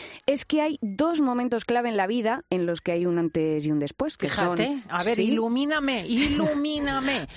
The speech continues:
Speaker 2: O sea, dos momentos que dan un bajón.
Speaker 1: Eso es. Ellos lo han colocado entre el, a uno a los cuarenta y cuatro años, más
Speaker 2: A
Speaker 1: o
Speaker 2: los
Speaker 1: menos.
Speaker 2: cuarenta y cuatro.
Speaker 1: Eso es, alrededor. Y otro a los sesenta.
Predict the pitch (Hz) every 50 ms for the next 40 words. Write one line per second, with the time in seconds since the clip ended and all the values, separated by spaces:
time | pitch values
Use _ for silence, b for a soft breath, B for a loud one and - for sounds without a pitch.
0 | B B B 220 208 - 254 240 233 226 269 311 330 285 285 302 285 277 294 277
1 | 320 269 - - 220 226 240 247 247 226 214 196 - 208 175 123 220 110 117 -
2 | 202 208 - 202 170 143 139 139 - 220 247 294 311 330 311 294 277 285 262 262
3 | 254 302 311 311 294 240 254 240 226 214 - - - 165 190 220 175 196 196 226
4 | 269 294 294 262 196 196 202 202 - - 214 208 214 208 208 208 247 254 262 254
5 | 240 247 277 339 403 - - - 175 170 - - 240 240 233 226 214 208 254 285
6 | 262 196 311 - 175 170 170 170 165 165 165 160 151 147 143 123 - 143 135 135
7 | - - - 151 170 185 170 - - - - - 156 165 156 - - 156 151 147
8 | 170 170 175 180 185 180 190 190 190 202 185 160 160 - _ 240 240 254 269 277
9 | 302 311 294 269 208 190 - 170 156 151 170 151 135 - - - -